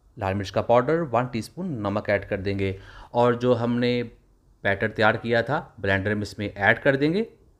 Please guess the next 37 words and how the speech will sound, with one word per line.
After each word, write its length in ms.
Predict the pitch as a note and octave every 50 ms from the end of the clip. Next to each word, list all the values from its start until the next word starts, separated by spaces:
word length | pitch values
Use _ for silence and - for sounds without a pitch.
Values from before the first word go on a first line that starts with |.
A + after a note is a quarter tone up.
| - - _ _ _ _ _ _ _ _ _ _ -
और 200 | A2+ A#2 A#2 -
फिर 120 | D3 D3+
हम 80 | E3 E3+
इसको 240 | E3 E3+ - F3 F3
अच्छे 420 | E3 - - C3+ C3 - - F3+ E3+
तरीके 280 | - C#3+ C#3+ D3+ D3+
से 120 | C#3+ - B2+
मिक्स 160 | C3+ - -
करके 200 | C#3+ C3+ - C#3+
इसका 200 | - - C#3+ A#2+
बैटर 340 | G#2 F#2 G2 G2 F#2+ A#2+ A#2+
तैयार 200 | - B2 A#2+ A#2+
कर 120 | - B2+
लेना 220 | B2 B2+ B2+ C3 C3
है। 100 | D#3+ G3 - _ _ _ _ _ _ _ _ _ _ _ -
दोस्तों, 280 | E3+ F3+ F3 - B3+ B3
प्याज 420 | B3 E3 D3+ C#3+ C#3+ D#3 D#3+ D#3+
को 200 | - - F3+ F3+
और 120 | F3+ F3+ F3+ -
टमाटर 360 | A#2+ A#2 A#2 A#2 A#2 - C3
को 120 | B2 B2
हमने 180 | A#2+ A#2 A#2+ A2+
फ्राई 280 | G2+ - - G2+ A2 B2+
कर 160 | B2 C#3 B2+
लिया 180 | B2 B2+ C3 B2
था। 160 | B2 B2+ B2+ C3 C3 -
इस 140 | D3+ - -
तरह 140 | - F#3 F#3
जो 140 | F3+ F3+ E3+
हम 120 | D3+ C#3+
मैरिनेशन 440 | A#2 G#2+ G#2+ G#2+ A2+ A#2+ A#2+ - B2
तैयार 300 | A2 - - A2 A#2+ C#3 C#3+
करें 220 | - C#3 C3+ C#3 D3
हैं 340 | C#3+ D3 D3 D3 - A#2+
बहुत 280 | G#2 G2 F#2 - A#2+ A#2
ही 40 | A2+
ज़्यादा 220 | A2+ A2+ A2+ A2+